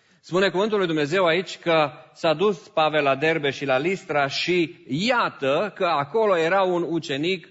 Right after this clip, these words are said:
numit Timotei. Începând din Fapte șaisprezece, pe scena aceasta, în, în toată, tot acest tablou,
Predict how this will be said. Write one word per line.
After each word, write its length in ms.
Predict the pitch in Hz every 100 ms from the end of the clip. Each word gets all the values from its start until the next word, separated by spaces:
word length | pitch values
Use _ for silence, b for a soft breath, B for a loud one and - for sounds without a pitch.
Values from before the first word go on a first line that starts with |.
| b b
numit 580 | 135 127 143 170 160 - _ _ _
Timotei. 840 | - 135 123 113 107 92 - - _ _ _ _ _ _ _ _ _
Începând 540 | - 143 160 190 208 196
din 360 | 165 147 131 - -
Fapte 440 | - 156 156 135 123
șaisprezece, 1200 | - 190 185 175 180 180 180 175 175 170 156 B B B B _
pe 440 | - 143 135 117 -
scena 600 | - - - 202 170 131
aceasta, 680 | 127 156 156 - 160 156 139
în, 180 | 131 131
în 400 | 127 131 120 120 - _ -
toată, 520 | 175 170 156 143 143 - -
tot 140 | 185
acest 320 | 160 165 147
tablou, 600 | 143 120 139 160 160 151